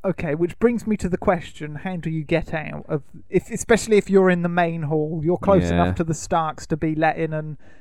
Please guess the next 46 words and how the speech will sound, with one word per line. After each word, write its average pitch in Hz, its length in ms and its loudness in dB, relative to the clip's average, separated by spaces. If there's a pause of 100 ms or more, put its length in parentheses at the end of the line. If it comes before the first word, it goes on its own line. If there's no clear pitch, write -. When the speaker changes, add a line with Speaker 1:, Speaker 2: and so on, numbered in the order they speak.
(160)
Speaker 1:
enjoy 175 400 6
the 160 100 2
festivities, 151 680 -4
because 156 200 -4
I'm 185 140 0
pretty 247 240 0
sure 208 260 2
the 175 120 2
doors 180 340 2
are 165 60 -2
locked. 139 580 -6 (100)
Speaker 2:
You're 101 140 -2
gonna 98 140 4
have 92 80 -2
to - 80 -6
play 90 240 0
dead. 90 320 0 (1160)
Speaker 1:
I - 60 -4
think 220 260 0
they'd 190 160 0
check, - 560 -4
wouldn't 165 300 -4
they? 78 400 -6 (160)
Speaker 2:
I 101 80 -2
don't 101 240 -2
think 95 140 -4
they 92 100 0
would. 92 200 0 (200)
Here's 117 220 2
what 104 120 4
you 92 180 2
do. 76 40 -6 (200)
You 107 80 -6
take 104 200 -2
one 120 160 2
of 123 60 2
the 120 60 0
bolts 104 340 2
out 104 80 -2
of 80 60 -2
the - 60 -6
body, 92 420 -2 (380)
snap - 380 -4
the 117 100 -4
end 90 200 -2
off, 117 280 0